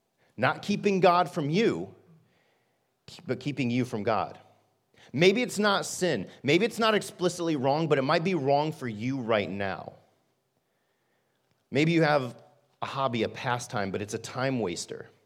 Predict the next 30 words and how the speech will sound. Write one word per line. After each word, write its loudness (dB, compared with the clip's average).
And -6
maybe 2
it -8
keeps -4
you, -4
you 0
know, -2
unplugged. 0
Maybe -2
it -8
keeps -6
you -4
distracted -4
or -2
not -6
engaged -4
with -10
your -6
family -4
or -4
God. -6
You -2
know, 2
for -2
me, 2
I 2
said 2
it 6
last 4
week, -4